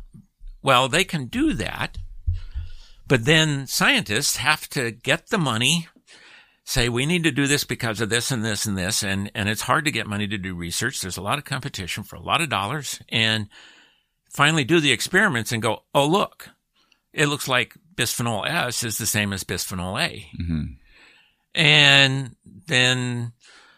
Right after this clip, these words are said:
Speaker 1: um, the, the, you know, chemical companies can make a change again.
Speaker 2: Mm-hmm.
Speaker 1: And there's this period of exposure based on generalities before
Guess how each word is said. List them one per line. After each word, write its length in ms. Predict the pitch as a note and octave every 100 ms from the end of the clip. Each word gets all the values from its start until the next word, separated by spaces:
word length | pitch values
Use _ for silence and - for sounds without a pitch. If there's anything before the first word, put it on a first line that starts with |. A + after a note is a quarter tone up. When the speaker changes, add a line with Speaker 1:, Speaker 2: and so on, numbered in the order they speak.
| _ _
Speaker 1:
um, 600 | - C3+ B2 A#2+ A#2 A#2 -
the, 220 | - -
the, 460 | B2 B2 A2+ A2 G2+ - B2+
you 60 | A#2+
know, 160 | A2
chemical 360 | B2 C3+ A2 A#2
companies 360 | - A#2 A#2+ -
can 120 | A#2
make 160 | A2
a 40 | A#2
change 320 | - A#2+ A2+
again. 220 | C4 A3 _ _ _ -
Speaker 2:
Mm-hmm. 160 | F#2
Speaker 1:
And 440 | E2+ C3 B2+ B2 B2
there's 340 | B2+ C3 C3+
this 180 | D3+ C3
period 520 | - - A#3 G3+ D3 A#2+
of 320 | A#2+ C3 A#2+ -
exposure 920 | D3+ - - - D#3 F3+ D3 C3+ A#2+ A2+
based 480 | G#2 B2+ C3 - B2+
on 180 | A2
generalities 840 | G#2 A#2 A2 A#2+ G#3 D3 G#2+ A#2 A2+
before 600 | - A2+ - B2+ B2+ B2